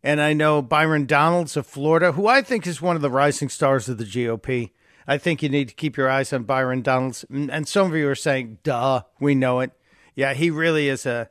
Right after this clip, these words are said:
a, a great speaker. He's a good conservative. He's a, a, a presence when you see him.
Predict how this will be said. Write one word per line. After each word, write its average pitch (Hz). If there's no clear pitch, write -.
a, 139
a 143
great 139
speaker. 139
He's 120
a 127
good 113
conservative. 127
He's 110
a, 117
a, 120
a 127
presence 151
when 147
you 139
see 214
him. 120